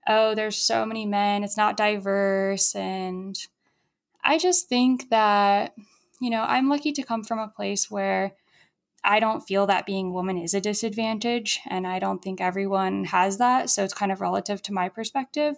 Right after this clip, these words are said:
But as far as my experience, I think that, like, if you find yourself in an environment where you're the diversity, like, that highlights your strengths.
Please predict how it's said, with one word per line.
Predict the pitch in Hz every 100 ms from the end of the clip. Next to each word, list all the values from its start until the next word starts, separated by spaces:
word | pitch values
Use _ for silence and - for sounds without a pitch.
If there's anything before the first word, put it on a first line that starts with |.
| -
But | - - - _ _ _ - _ _ _ _
as | - 247
far | - 240
as | 233
my | 214 190
experience, | 214 226 - 226 226 226 220 214 214 196
I | - 262
think | 339 285 -
that, | 202 196 -
like, | - - - _
if | - 214 -
you | 226 262
find | 214 208 226
yourself | 233 226 226 226 226 -
in | - 214 202 196 202 - -
an | 220
environment | 208 190 185 202 214 -
where | 190
you're | 185 196
the | 202
diversity, | 208 185 185 180 208 - 277 294
like, | 214 190 -
that | 220 -
highlights | - 233 214 208 -
your | 202 196
strengths. | - - - - - -